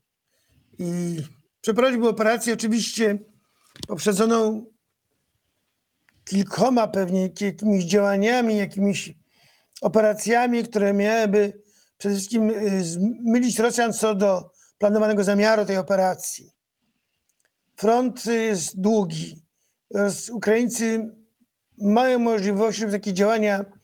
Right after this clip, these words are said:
mylące, pozorne zacząć prowadzić, które by Rosjan zmyliły co do przebiegu, co do kierunku i czasu uderzenia.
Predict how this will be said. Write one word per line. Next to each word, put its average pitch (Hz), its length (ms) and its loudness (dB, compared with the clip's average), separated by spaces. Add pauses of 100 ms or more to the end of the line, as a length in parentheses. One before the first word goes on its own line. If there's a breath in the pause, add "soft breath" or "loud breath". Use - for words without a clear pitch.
(320 soft breath)
mylące, 220 460 2
pozorne 208 500 0
zacząć 196 300 -2
prowadzić, 185 840 -2 (840)
które 208 360 2
by 202 480 0 (360)
Rosjan 214 360 2
zmyliły 208 400 2
co 175 80 -6
do 214 80 0
przebiegu, 196 680 -2 (160 soft breath)
co 196 100 -10
do 196 260 2 (180 soft breath)
kierunku 214 380 0
i 190 60 -2
czasu 208 320 0
uderzenia. 190 580 -4